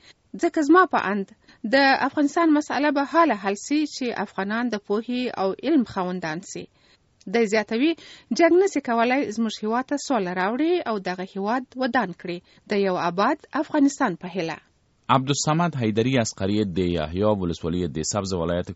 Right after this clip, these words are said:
Speaker 2: کابل، نوشته که آیا داخل شدن تروریستان به وزارت دفاع افغانستان تسلیمگیری امنیت از خارجی ها را زیر سوال نمیبره؟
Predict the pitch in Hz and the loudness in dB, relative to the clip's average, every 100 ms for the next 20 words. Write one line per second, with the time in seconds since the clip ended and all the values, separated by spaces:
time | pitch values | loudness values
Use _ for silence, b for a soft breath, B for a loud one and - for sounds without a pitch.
0 | _ - 80 80 98 147 165 160 b b | _ -8 -4 -2 2 4 4 2 b b
1 | b b 120 123 - 135 135 - 107 120 | b b 0 2 0 -4 -2 0 2 2
2 | 135 107 104 104 92 107 110 113 - 95 | 2 2 0 -2 -6 -2 0 0 -2 -6
3 | 80 80 - 107 101 90 78 80 120 - | -4 -6 -2 0 2 0 -2 0 0 2
4 | 113 82 69 85 - 139 123 85 80 87 | 0 0 -4 -6 0 2 2 -2 -4 -6
5 | 85 - 147 113 73 b b b - 104 | -6 0 2 2 0 b b b -8 -6
6 | - 110 104 98 90 95 101 135 143 - | -4 -2 2 2 0 -2 -2 0 0 0
7 | 104 95 92 87 80 123 139 - - - | 0 0 0 -2 -4 -2 -2 -6 -10 -4
8 | 107 110 - 98 90 80 85 85 82 120 | -2 -4 -8 -6 -4 -4 -8 -10 -2 2
9 | 120 113 - b b 80 95 87 - - | 2 2 -4 b b -2 -2 -2 -6 -2
10 | 104 104 98 _ - 90 90 90 110 117 | 2 2 0 _ -6 -2 2 2 2 2
11 | 110 113 | -2 -4